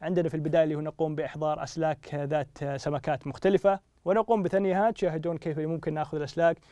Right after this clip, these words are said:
ويتم ثنيها. أيضا بعدها اللي هو، آه، نقوم بعمل أشكال متنوعة للأسماك، ن-، بإمكاننا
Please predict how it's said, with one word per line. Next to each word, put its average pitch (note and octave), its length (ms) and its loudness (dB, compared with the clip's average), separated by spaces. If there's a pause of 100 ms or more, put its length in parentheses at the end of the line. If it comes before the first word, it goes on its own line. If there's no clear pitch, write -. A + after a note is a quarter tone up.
(240)
ويتم E3+ 260 4
ثنيها. F#3 540 2 (420)
أيضا E3 220 2
بعدها D#3 680 -2
اللي D3 240 -6
هو، D3+ 280 -4 (120)
آه، C#3+ 340 -4
نقوم D#3 340 2
بعمل D3+ 360 -2
أشكال D#3 440 -4
متنوعة F3+ 640 2
للأسماك، E3 640 -2 (380)
ن-، E3 220 -4
بإمكاننا D#3 680 -4